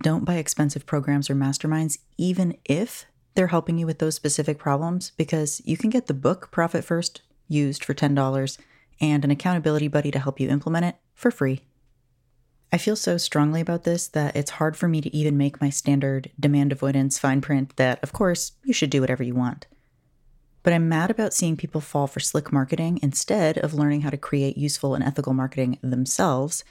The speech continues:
so they can use profit to buy future trainings if they want to. I'm angry seeing my community members with awesome skills floundering and thinking they're alone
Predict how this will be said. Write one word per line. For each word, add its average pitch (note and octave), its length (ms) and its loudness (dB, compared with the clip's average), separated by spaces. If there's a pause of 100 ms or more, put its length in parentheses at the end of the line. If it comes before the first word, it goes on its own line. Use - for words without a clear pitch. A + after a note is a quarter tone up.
(160)
so - 140 -2
they D3 160 2
can D3 160 0
use C3+ 160 0
profit - 420 0
to - 80 2
buy C3+ 320 2
future C3+ 300 -2
trainings C3 520 -2
if D3 160 0
they C3+ 100 -2
want B2+ 200 -2
to. - 220 -10 (920)
I'm E3 140 2
angry F#3 300 0
seeing F3 260 0
my D3+ 120 0
community E3+ 420 0
members E3 440 0
with D3 240 -2
awesome D3 300 0
skills C#3+ 640 0
floundering E3+ 680 2
and D3 120 0
thinking D3 280 0
they're C#3 140 0
alone C3+ 520 0